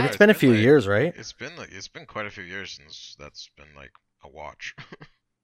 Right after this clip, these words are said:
Speaker 1: Yeah.
Speaker 2: Yeah, I need to, I need to, might need to rewatch it before season two comes out, 'cause a lot happens in that first season, uh, where even while I was, I was binging it, and even I was like, "Did I miss something?"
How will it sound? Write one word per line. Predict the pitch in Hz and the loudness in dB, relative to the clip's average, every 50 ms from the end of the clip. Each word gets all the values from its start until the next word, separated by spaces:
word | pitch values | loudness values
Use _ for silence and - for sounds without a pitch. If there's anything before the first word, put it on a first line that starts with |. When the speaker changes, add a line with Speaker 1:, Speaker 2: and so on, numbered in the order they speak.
| _ _ | _ _
Speaker 1:
Yeah. | 208 214 254 269 233 196 190 202 220 | -10 -8 -8 -8 -10 -12 -14 -10 -4
Speaker 2:
Yeah, | 226 120 117 117 | 0 2 2 2
I | 117 117 123 | 2 0 0
need | 135 143 139 | -2 -2 -2
to, | - 139 123 | -2 -4 -4
I | - 113 117 | -2 -4 -4
need | 117 120 120 | -4 -4 -6
to, | - - 127 - | -4 -6 -6 -4
might | 120 123 127 | -2 -2 -2
need | 120 127 123 | -2 -4 -6
to | - 120 | -6 -6
rewatch | 104 107 107 101 98 95 98 98 - | -4 -4 -4 -4 -4 -4 -4 -4 -6
it | 110 - | -10 -10
before | - 101 - - 101 92 | -10 -14 -10 -8 -10 -8
season | - - 98 90 95 | -8 -10 -10 -12 -12
two | - - 95 | -12 -12 -14
comes | 87 - 104 95 87 - | -10 -8 -10 -10 -8 -8
out, | 95 95 - - | -8 -8 -8 -10
'cause | - - 107 - - _ - - - _ _ _ _ | -14 -16 -16 -16 -16 _ -20 -20 -20 _ _ _ _
a | - 123 | 0 2
lot | 123 123 117 113 113 110 110 107 104 104 113 127 - - | 2 2 2 0 0 0 2 2 4 4 4 2 0 -4
happens | 110 107 101 98 98 - 104 101 95 | -4 -2 -2 -2 -4 -6 -10 -10 -8
in | 104 98 | -8 -8
that | 98 98 101 | -8 -8 -10
first | - - - 104 101 98 - - | -10 -8 -6 -6 -6 -6 -10 -12
season, | - 104 98 98 95 123 139 156 160 _ _ _ _ _ _ _ _ - | -10 -10 -10 -8 -8 -8 -8 -8 -12 _ _ _ _ _ _ _ _ -8
uh, | 101 98 95 95 | -6 -4 -4 -2
where | 98 107 113 117 | -2 -2 -2 -2
even | - 127 123 110 120 120 113 110 113 _ _ _ | -2 -4 -4 -4 -4 -6 -6 -8 -12 _ _ _
while | - 110 104 113 110 107 104 | -16 -8 -2 0 0 2 2
I | 107 | 0
was, | 107 107 104 - - - | -2 -2 -6 -10 -10 -6
I | 113 117 | -4 -4
was | 113 104 98 _ _ _ _ | -4 -6 -10 _ _ _ _
binging | 113 113 117 110 110 107 104 | -4 -4 -2 -4 -6 -8 -8
it, | 101 - | -8 -8
and | - 110 | -6 -6
even | 113 117 113 104 | -6 -4 -4 -4
I | 101 | -4
was | 101 95 | -4 -6
like, | 101 87 | -8 -10
"Did | - 101 | -6 -2
I | 101 120 147 | 0 0 0
miss | 139 110 98 95 - | 0 -4 -6 -8 -8
something?" | - - 113 110 107 _ 160 165 185 | -8 -8 -8 -8 -8 _ -10 -10 -10